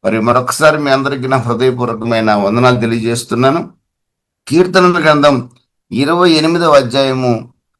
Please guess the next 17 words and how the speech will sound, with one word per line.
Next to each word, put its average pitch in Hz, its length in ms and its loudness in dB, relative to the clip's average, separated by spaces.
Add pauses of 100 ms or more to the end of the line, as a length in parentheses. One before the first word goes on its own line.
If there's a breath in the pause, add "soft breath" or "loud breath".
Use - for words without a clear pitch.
ఏడవ 160 320 2
వాక్యంలో 143 440 2
రాయబడిన 127 400 2
ఒక 113 120 -4
మాట 117 260 2 (140)
చూస్తే, 127 540 -6 (540)
"యెహోవా 127 560 4
నా 139 120 4
ఆశ్రయము, 139 920 2 (280)
నా 110 160 0
కేడెము, 131 840 2 (460)
నా 131 160 4
హృదయము 160 580 0
ఆయన 135 340 0
యందు 151 220 -4
నమ్మకించిన 135 840 -2
గనుక 117 500 2